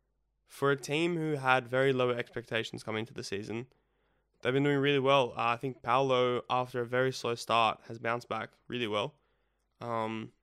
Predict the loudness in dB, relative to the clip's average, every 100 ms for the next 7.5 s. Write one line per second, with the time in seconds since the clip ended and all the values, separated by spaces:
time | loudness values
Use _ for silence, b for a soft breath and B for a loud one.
0 | _ _ _ -18 -2 0 2 2 0 0
1 | -4 -4 -10 _ _ _ _ _ _ -4
2 | -2 0 -2 -2 -6 -10 -12 -12 -10 -8
3 | -4 -4 -4 _ _ _ _ _ 0 4
4 | 4 2 0 2 2 0 0 0 0 -2
5 | 2 2 2 -2 -4 -4 -4 -4 -4 -6
6 | -8 -10 -4 -2 -2 -4 -8 -2 0 0
7 | -2 -4 -4 -4